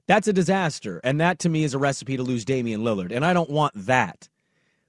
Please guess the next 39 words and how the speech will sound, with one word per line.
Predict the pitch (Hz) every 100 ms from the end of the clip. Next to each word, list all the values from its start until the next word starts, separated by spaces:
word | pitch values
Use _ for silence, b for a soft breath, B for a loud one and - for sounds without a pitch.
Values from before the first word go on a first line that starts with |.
| _ _ _ -
But | 117
that's | 180 190
what | 190
the | 180
situation | 180 143 151 147 127 123
is. | 92 87
But | 131 135 -
I, | 165 - _ _ _ _ _ _ _ _ _ _ -
I'm | 180
not | 247 226
parading | - 156 156 156 143
around | 127 139 127 110
Neil | 123
Olshey | 117 123 - 123 101
today | 95 101 92
because | 98 120 101
they | 110
had | 113
a | 98
bad | 107 101
trade | - - 131 135
deadline | 120 107 110 104 101
yesterday. | 101 - 104
I | 120
can | 160
think | 139 156
of | 135
a | 110
few | - - 156 160 127
h-, | - _ 117
bad | 131 127
trade | - 139 127
deadlines | 120 107 98 90 87 _ _ _ _ -
that | 135 -
the |
Blazers | 123 143 117 113
had | 135 127
under | 117 101
that | 101 127